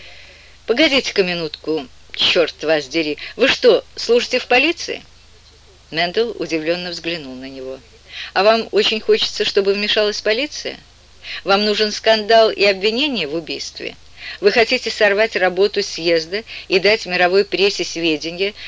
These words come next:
воспользовавшись которыми она смешает астрономов и астрономию с грязью? Смерть Вильерса вполне можно объяснить естественными причинами. У него на самом деле было больное сердце. Предположим,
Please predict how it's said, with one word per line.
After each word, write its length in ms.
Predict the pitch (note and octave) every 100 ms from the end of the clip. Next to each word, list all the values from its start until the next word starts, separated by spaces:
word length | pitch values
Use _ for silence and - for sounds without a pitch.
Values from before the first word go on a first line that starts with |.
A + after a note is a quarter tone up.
| -
воспользовавшись 880 | D#3 F#3+ - F#3+ F3 F#3 F#3 - G3+
которыми 580 | - G3 G3+ G3+ G#3 G#3+ - - -
она 220 | F3+ G3+
смешает 560 | G#3 G3 F#3+ G#3+ G3+ -
астрономов 840 | - F#3+ - F3+ F3 F3 F#3+ F#3+
и 120 | -
астрономию 680 | F3+ F3 - E3+ E3+ F3+ F#3+
с 60 | F#3+
грязью? 560 | G3 B3+ B3+ - C3 - - - - - - -
Смерть 560 | - G#3 G#3 A#3 -
Вильерса 680 | G3 B3 A#3 D3+ - - C#3 - - - - -
вполне 320 | G#3+ A3 C#4+
можно 560 | C#4+ B3+ C4+ A#3+ A3+ A#3
объяснить 760 | - F#3 E3 F#3+ - G#3 A#3+ -
естественными 920 | G3+ A3 - B3 A#3+ - D#3 D3 D3
причинами. 760 | - D3+ C#3+ C#3+ C3 A#2+ B2 - - - -
У 80 | F#3
него 220 | G3 G#3+
на 160 | G#3+
самом 340 | G#3 A3 G#3+ G#3+
деле 300 | A3+ A#3+ F3
было 200 | D3 D3
больное 460 | D3 D3+ D3+ D3
сердце. 560 | D3 - C3+ - - - - - -
Предположим, 760 | - A3+ - A#3+ B3 A3+ C#3 B2+